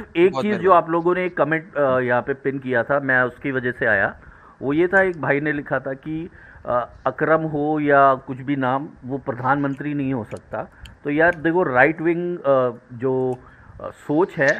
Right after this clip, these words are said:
Speaker 2: سر، let's not، let's not go into
Speaker 1: اچھا،
Speaker 2: politics۔
Speaker 1: ٹھیک ہے،
Speaker 2: Thank you
Speaker 1: ٹھیک،
Speaker 2: so very
Speaker 1: ٹھیک
Speaker 2: much،
Speaker 1: ہے۔
Speaker 2: بہت بہت دھنیہ واد سر،
Speaker 1: اوکے،
Speaker 2: آپ
Speaker 1: thank
Speaker 2: جڑے۔
Speaker 1: you۔
Speaker 2: آپ اپنی ٹیسٹیمنی دینے کے لیے ساحل بھائی کے چینل پہ ضرور آئیے گا ٹیوزڈے یا فرائیڈے میں سے کسی بھی دن،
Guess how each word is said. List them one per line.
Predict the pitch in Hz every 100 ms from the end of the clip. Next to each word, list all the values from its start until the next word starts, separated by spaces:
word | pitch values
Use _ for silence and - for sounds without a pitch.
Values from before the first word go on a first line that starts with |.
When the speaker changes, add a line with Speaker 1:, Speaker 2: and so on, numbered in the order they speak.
| -
Speaker 2:
سر، | - 214
let's | 208 208 185
not، |
let's | 156 - 175 190
not | 180
go |
into | 165
Speaker 1:
اچھا، | 160 127
Speaker 2:
politics۔ | 127 147 160
Speaker 1:
ٹھیک |
ہے، | 160
Speaker 2:
Thank | 123 160
you | 170
Speaker 1:
ٹھیک، | 185 170
Speaker 2:
so |
very | 165
Speaker 1:
ٹھیک | 165
Speaker 2:
much، | 170 -
Speaker 1:
ہے۔ | -
Speaker 2:
بہت | 139
بہت | 151 131
دھنیہ | 131
واد | 143
سر، | 139
Speaker 1:
اوکے، | 147 147
Speaker 2:
آپ |
Speaker 1:
thank | 135 135
Speaker 2:
جڑے۔ |
Speaker 1:
you۔ | 131 107 - - -
Speaker 2:
آپ | - 143
اپنی | 156 170
ٹیسٹیمنی | 160 147 170 175
دینے | 156 143
کے | 151
لیے | 151
ساحل | 156 131
بھائی | 139
کے | 139
چینل | 139 123
پہ | 131
ضرور | 120 131
آئیے | 135 120
گا | 139
ٹیوزڈے | 151 120 117 127
یا |
فرائیڈے | 120 107 104
میں | 110
سے | 110
کسی | 110 104
بھی | 98
دن، | 87